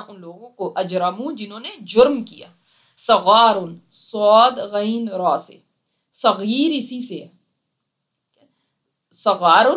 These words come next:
ذلت، جیسے اکابر تھا نا، تو یہ یہاں پہ صغار اسی کے لیے، انہی لوگوں کے لیے آیا، صغار، رسوائی، ذلت، کیونکہ صغیر ہونا،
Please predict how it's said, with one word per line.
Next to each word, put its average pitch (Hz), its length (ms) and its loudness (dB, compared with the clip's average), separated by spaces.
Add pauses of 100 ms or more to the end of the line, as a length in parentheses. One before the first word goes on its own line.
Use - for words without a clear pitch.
(160)
ذلت، 185 540 -6
جیسے 220 400 2 (500)
اکابر 233 580 0
تھا 294 120 -2
نا، 294 200 -8
تو - 80 -12
یہ 220 180 -6
یہاں 208 300 -8
پہ 294 120 -16
صغار 180 420 -4 (540)
اسی 277 300 -6
کے 262 140 -6
لیے، 214 360 -6
انہی 247 220 -10
لوگوں 175 260 -6
کے 175 120 -14
لیے 165 180 -10
آیا، - 160 -20
صغار، 175 500 -2 (1000)
رسوائی، 196 680 0
ذلت، 208 480 -4
کیونکہ 294 200 -6
صغیر 254 640 2
ہونا، 233 240 -2